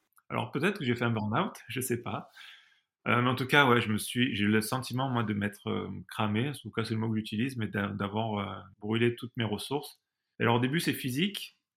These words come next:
Speaker 2: et puis après, ça a été vraiment, euh, mental, que justement, quand, euh, j'y arrive plus, et que, que, ouais, on est incap-, enfin, moi, en tout cas, j'ai eu ce sentiment-là d'être incapable et de, de vraiment plus du tout y arriver. Et il a fallu accepter de plus rien faire. Et ça, ça a été, euh,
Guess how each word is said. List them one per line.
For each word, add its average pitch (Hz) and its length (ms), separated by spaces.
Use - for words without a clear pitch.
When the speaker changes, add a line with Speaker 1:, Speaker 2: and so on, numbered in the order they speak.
Speaker 2:
et 120 180
puis 127 200
après, 143 400
ça 135 140
a - 20
été 117 340
vraiment, 113 520
euh, 101 80
mental, 117 600
que 113 220
justement, 104 440
quand, 98 300
euh, 90 180
j'y 90 120
arrive 95 260
plus, 107 520
et 90 140
que, - 80
que, 98 60
ouais, 92 300
on 113 100
est 92 60
incap-, 95 320
enfin, 107 160
moi, 113 120
en 117 60
tout 110 100
cas, 135 140
j'ai 107 60
eu 107 60
ce - 120
sentiment-là 110 500
d'être 110 220
incapable 113 480
et 95 60
de, 95 160
de 95 120
vraiment 101 300
plus 113 160
du 104 140
tout 117 100
y 107 80
arriver. 101 420
Et 113 100
il 107 60
a 104 60
fallu 117 240
accepter 117 420
de 113 80
plus - 200
rien 110 160
faire. 104 280
Et 107 80
ça, 120 160
ça 120 140
a - 20
été, 107 240
euh, 101 260